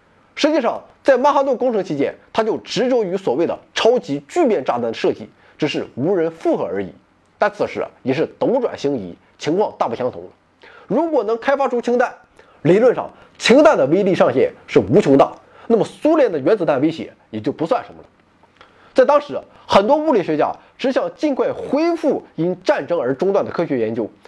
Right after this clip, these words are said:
而不愿意再去搞什么威力更大的武器。但是，与大多数人不同的是，惠勒却旗帜鲜明地支持泰勒。他的理由很简单，那就是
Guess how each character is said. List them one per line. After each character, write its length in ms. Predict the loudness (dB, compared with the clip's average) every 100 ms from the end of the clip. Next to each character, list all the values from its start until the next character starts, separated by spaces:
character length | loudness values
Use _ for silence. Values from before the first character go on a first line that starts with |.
| -2
而 100 | -2
不 240 | 2 2
愿 220 | 4 4
意 120 | 0 -6 -2
再 140 | -2
去 120 | 0 -2
搞 280 | -4 -2 0
什 100 | 0
么 160 | 0 0
威 180 | -2
力 160 | 0 -2
更 160 | 0 0
大 100 | 0
的 80 |
武 160 | -4 -6
器。 240 | -10 -10 -12 _ _ _ -20 _ _
但 140 | 0 2
是， 120 | 2 -4 -4
与 180 | 0 0
大 280 | 2 0 2
多 120 | 0
数 140 | 0
人 100 | -2
不 140 | 0 -2
同 140 | 0
的 100 | -2
是， 140 | -4 -10 _ _ _ -2
惠 240 | 0 2
勒 260 | 2 2 -2 -4
却 160 | 0 0
旗 240 | -2 -2 -2
帜 160 | -2
鲜 340 | -6 0 2 2
明 160 | -4
地 100 | -14 -16 _
支 180 | -2 -2
持 160 | -4
泰 140 | -6 -6
勒。 80 | -8 -20 _ _ -20 -20 -2
他 100 | 0
的 140 | 0
理 100 | 0
由 80 | 0
很 160 | 0
简 140 | -2 -4
单， 120 | -10 _ _ _
那 140 | -2 -2
就 80 |
是 140 | -2